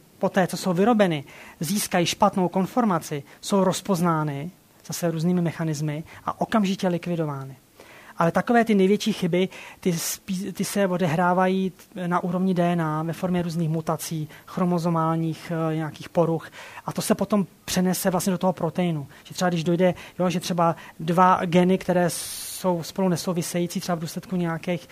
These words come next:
nějakých procesů se dostanou vlastně k sobě a vytvoří se takzvaný fúzní protein, kde se vám vlastně jakoby spojí dva geny, které spolu normálně nejsou a vznikne vlastně protein, který vlastně najednou, eh, má něco, co předtím neměl.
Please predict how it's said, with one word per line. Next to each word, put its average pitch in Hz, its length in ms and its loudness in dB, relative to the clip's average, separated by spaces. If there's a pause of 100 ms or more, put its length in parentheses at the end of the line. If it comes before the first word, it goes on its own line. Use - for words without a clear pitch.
(220)
nějakých 180 260 -2
procesů 175 420 -4
se 190 140 -4
dostanou 175 320 -2
vlastně 175 260 -2
k - 40 -14
sobě 156 340 -2 (260)
a 170 60 -6
vytvoří 170 380 -2
se 165 260 -2 (360)
takzvaný 170 340 -2
fúzní 180 340 0
protein, 175 380 -2
kde 156 140 -4
se - 140 -4
vám 175 100 0
vlastně 165 240 -4
jakoby 170 200 -4
spojí 175 440 0 (360)
dva 170 200 2
geny, 175 260 4
které 175 220 0
spolu 196 240 0
normálně 170 480 4
nejsou 156 520 -2 (240)
a 160 60 -4
vznikne 165 300 -2
vlastně 165 280 -2
protein, 170 520 0 (180)
který 170 360 2
vlastně 175 280 0
najednou, 165 720 2 (320)
eh, 175 240 0
má 175 220 6
něco, 180 260 4
co - 120 -4
předtím 185 360 -2
neměl. 165 360 0